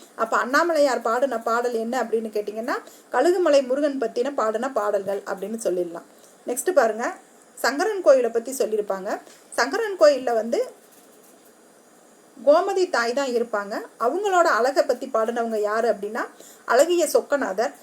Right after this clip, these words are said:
அவங்க என்ன பாடியிருக்காங்கன்னு பாருங்க. "வாடா என அழைத்து வாழ்வித்தாள் அம்மே, உன்னை கூடாதென்றார் தடுப்பார் கோமதி தாயே ஈஸ்வரியே" அப்படின்னு சொல்லி அந்த கோமதி தாய் மேல அழகிய சொக்கநாதர் அவர்கள் வந்து பாடியிருப்பாங்க.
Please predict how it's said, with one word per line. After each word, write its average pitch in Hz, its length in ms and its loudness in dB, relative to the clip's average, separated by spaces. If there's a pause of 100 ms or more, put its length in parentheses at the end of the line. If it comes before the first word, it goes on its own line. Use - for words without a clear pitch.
(120)
அவங்க 320 300 0
என்ன 302 300 0
பாடியிருக்காங்கன்னு 240 600 0
பாருங்க. 208 360 -4 (280)
"வாடா 277 420 2
என 285 280 -4
அழைத்து 254 440 -6
வாழ்வித்தாள் 226 920 -4
அம்மே, 247 520 -4 (320)
உன்னை 254 400 0
கூடாதென்றார் 320 840 2
தடுப்பார் 233 580 0
கோமதி 311 480 0
தாயே 254 440 0
ஈஸ்வரியே" 233 800 2
அப்படின்னு 208 300 -4
சொல்லி 226 400 -2 (280)
அந்த 233 200 0
கோமதி 294 460 2
தாய் 220 240 0
மேல 220 200 0
அழகிய 285 440 0
சொக்கநாதர் 220 480 -2
அவர்கள் 196 300 0
வந்து 214 300 -2
பாடியிருப்பாங்க. 190 640 -2